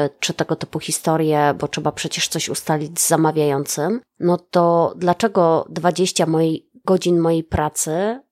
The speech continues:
ma być niewynagrodzone tak naprawdę?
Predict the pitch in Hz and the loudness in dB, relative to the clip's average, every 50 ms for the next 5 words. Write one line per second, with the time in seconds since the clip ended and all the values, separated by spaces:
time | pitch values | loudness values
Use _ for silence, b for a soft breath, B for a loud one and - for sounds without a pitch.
0 | _ _ _ _ - 180 185 180 170 165 180 185 185 185 - - - - - _ | _ _ _ _ -6 -2 -2 -2 2 4 4 4 4 2 -4 -8 -8 -8 -10 _
1 | _ _ _ _ _ _ _ _ - 202 190 185 170 180 180 185 185 175 180 - | _ _ _ _ _ _ _ _ 2 4 4 4 4 2 2 2 2 2 2 2
2 | 208 214 220 233 202 165 151 151 147 151 147 - 165 160 143 - - 151 147 143 | 0 2 2 2 2 2 0 0 0 -2 -4 -2 -4 -4 -4 -4 -4 -4 -4 -4
3 | 147 143 147 156 151 147 151 170 | -4 -4 -4 -2 -2 -2 -2 -6